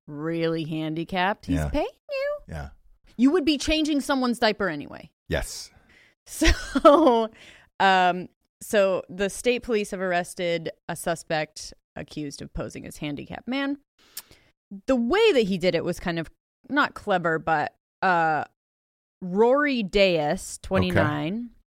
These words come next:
Speaker 1: he faces ten counts of sexual battery. Okay, human, human trafficking being one of them because it was, like, labor. A bit much. I mean, they're really throwing the book at this guy.
Speaker 2: Huh.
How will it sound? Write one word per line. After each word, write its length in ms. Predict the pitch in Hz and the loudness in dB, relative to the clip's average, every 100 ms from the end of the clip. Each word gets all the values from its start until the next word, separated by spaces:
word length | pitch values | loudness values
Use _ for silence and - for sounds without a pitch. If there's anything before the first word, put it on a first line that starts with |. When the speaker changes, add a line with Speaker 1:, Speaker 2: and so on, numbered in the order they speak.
| - | -6
Speaker 1:
he 80 | 220 | -4
faces 380 | 269 285 208 - | -2 -2 -4 -8
ten 400 | - - 262 285 | -10 -6 -2 -2
counts 520 | - 220 175 - - | -2 -2 -4 -4 -14
of 160 | - 170 | -12 -12
sexual 480 | - 165 - - 143 | -10 -10 -10 -10 -8
battery. 580 | - - - - - _ _ _ _ - - - - | -8 -10 -10 -14 -16 _ _ _ _ -20 -20 -20 -12
Okay, 280 | - 175 175 | -4 -4 -4
human, 580 | - - 233 233 - - | -8 -6 -4 -4 -8 -18
human 380 | - 247 262 220 | -6 -2 0 -2
trafficking 840 | - 165 175 233 233 262 262 262 | -4 -2 -2 -4 -6 -4 -2 -2
being 280 | 220 190 185 | -4 -6 -4
one 140 | 175 180 | -4 -4
of 100 | 190 | -4
them 260 | 214 226 | -4 -4
because 320 | 202 185 170 160 | -6 -8 -10 -8
it 80 | |
was, 140 | 151 165 | -10 -8
like, 180 | 156 151 | -10 -8
labor. 680 | 143 147 151 185 196 214 208 _ _ _ _ _ _ _ _ _ _ _ _ - | -8 -6 -2 0 0 -2 -6 _ _ _ _ _ _ _ _ _ _ _ _ -8
A 80 | 254 | 0
bit 220 | 311 254 | 2 2
much. 320 | 160 - - | 0 -6 -6
I 60 | 214 | -4
mean, 160 | 233 | -2
they're 100 | 247 | -2
really 240 | 247 277 226 | -2 -2 -2
throwing 380 | - 175 151 | -2 -2 -2
the 60 | 143 | -6
book 220 | 147 143 | -8 -12
at 100 | - | -14
this 180 | - - | -16 -16
guy. 240 | - - - | -14 -14 -10
Speaker 2:
Huh. 200 | 330 247 | -6 -6